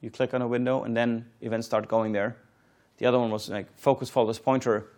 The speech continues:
where you just hover over a different window and all of a sudden events go there without you actually bringing that window to the foreground. So those were also flexible in between those. Uh, the desktop was not part of the window manager.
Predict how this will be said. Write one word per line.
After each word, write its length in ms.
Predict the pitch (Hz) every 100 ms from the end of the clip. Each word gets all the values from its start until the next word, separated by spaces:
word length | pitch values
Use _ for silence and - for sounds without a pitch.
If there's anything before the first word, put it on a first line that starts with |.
| _ _ _
where 180 | 113 120
you 540 | 117 113 113 113 104 -
just 200 | 143 -
hover 320 | 175 156 131
over 240 | 127 120
a 20 |
different 260 | 117 120 110
window 200 | 117 120
and 120 | 120
all 200 | 120 123
of 80 | 120
a 20 |
sudden 240 | 135 117 107
events 280 | 113 107 101
go 160 | 95
there 200 | 98 95 110
without 340 | 117 123 123
you 140 | 123 107
actually 280 | 117 127
bringing 340 | 110 127 123 117
that 120 | 113
window 200 | 110 101
to 160 | - 98
the 60 |
foreground. 400 | - 107 104 - - _ - -
So 240 | 147 131 - -
those 240 | 170 180
were 60 | 143
also 300 | 135 135 120
flexible 640 | 127 123 - 110 95 - _ _ -
in 100 | 110
between 280 | 107 - 101
those. 240 | - - _ _ - - -
Uh, 140 | 135 135
the 100 | 139
desktop 360 | 233 233 190
was 140 | 151 139
not 220 | 180 180
part 220 | 175 170
of 160 | 156 139
the 80 |
window 240 | 147 151 147
manager. 440 | 151 147 151 151